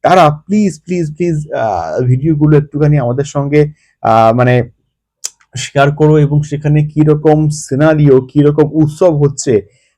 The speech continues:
আহ, রায়গঞ্জে, অবশ্যই এটা আমরা কিন্তু দেখতে চাইছি।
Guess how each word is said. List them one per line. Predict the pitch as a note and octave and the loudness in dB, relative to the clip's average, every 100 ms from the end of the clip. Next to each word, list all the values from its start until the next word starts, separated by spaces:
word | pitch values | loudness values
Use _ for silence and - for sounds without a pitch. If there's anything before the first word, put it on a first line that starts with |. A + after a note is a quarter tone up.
| - | 0
আহ, | A2+ A2 A2 - B2 | 2 2 0 -4 0
রায়গঞ্জে, | A#2+ C3+ D3+ D3 D3 A2 - _ _ _ _ - | 2 2 4 4 2 -2 -6 _ _ _ _ -6
অবশ্যই | A#2+ D#3+ D#3+ E3 | -2 -2 -2 -2
এটা | D3+ D3+ | 0 0
আমরা | D3+ D3+ | 0 0
কিন্তু | D#3 D#3 | -2 -2
দেখতে | C3 B2+ C#3+ | -2 -4 -4
চাইছি। | C#3 C3+ C3 E3+ | -4 -4 -4 -6